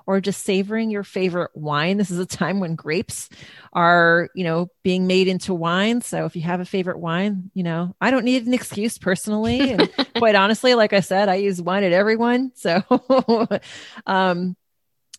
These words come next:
Speaker 1: sometimes also this is associated with the goddess Persephone,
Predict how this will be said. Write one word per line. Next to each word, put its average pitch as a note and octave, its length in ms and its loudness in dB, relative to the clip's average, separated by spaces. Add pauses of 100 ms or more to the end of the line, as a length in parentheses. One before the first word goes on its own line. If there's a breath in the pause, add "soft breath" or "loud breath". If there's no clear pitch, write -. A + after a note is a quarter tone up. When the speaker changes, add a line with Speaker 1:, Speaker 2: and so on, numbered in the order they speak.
(160)
Speaker 1:
sometimes G3+ 880 0
also F3+ 480 0
this F3+ 180 -6
is F#3 180 -8
associated F#3+ 720 -4
with F#3 160 -4
the F#3 100 -6
goddess E3+ 380 -4
Persephone, F3 960 -4